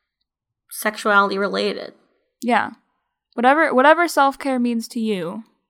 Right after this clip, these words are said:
Speaker 2: go for it.
Speaker 1: Do it.
Speaker 2: Yeah. See, that was such a good thing, and I really did just, I forgot it as soon
Speaker 1: I'm
Speaker 2: as I was gonna
Speaker 1: very,
Speaker 2: say it.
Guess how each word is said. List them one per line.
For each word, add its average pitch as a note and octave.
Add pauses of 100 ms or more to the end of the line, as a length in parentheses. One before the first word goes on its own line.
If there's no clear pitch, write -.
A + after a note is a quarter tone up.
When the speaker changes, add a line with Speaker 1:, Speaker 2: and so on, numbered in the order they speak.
(1120)
Speaker 2:
go D#4
for F2
it. - (920)
Speaker 1:
Do G4
it. - (880)
Speaker 2:
Yeah. C#4+ (480)
See, -
that C#4+
was C#4+
such C#4
a C#4
good A3+
thing, A3+
and G3
I F#3+
really G3
did F#3
just, -
I F3
forgot E3+
it - (880)
as F#3
soon G#3
Speaker 1:
I'm A3+
Speaker 2:
as A#3
I -
was -
gonna A3
Speaker 1:
very, G3+
Speaker 2:
say F3+
it. E3+